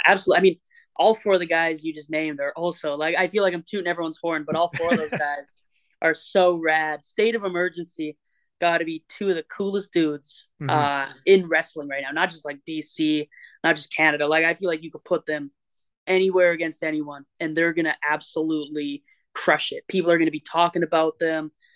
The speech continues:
Speaker 1: There's gonna be videos of them online. Um, uh, Heavy Metal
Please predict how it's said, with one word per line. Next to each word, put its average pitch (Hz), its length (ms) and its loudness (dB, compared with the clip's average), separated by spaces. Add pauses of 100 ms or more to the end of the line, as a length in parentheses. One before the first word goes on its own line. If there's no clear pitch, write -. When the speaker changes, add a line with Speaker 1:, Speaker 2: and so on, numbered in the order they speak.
(220)
Speaker 1:
There's 156 180 0
gonna 156 140 -4
be 147 120 -8
videos 170 460 4
of 165 40 -6
them 160 120 2
online. 156 680 -2
Um, 147 240 -4 (640)
uh, 160 160 -2 (280)
Heavy 190 300 2
Metal 185 360 4